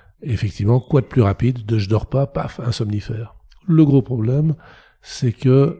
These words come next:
il n'existe pas de somnifère dans la création pharmacologique.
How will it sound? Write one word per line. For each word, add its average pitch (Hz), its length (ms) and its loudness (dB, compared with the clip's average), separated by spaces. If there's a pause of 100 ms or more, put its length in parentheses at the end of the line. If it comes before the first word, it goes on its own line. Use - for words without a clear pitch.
il 151 240 4
n'existe 123 580 2
pas 147 200 4
de - 40 0
somnifère 123 800 0
dans 110 100 0
la 110 120 0
création 120 840 0
pharmacologique. 107 840 2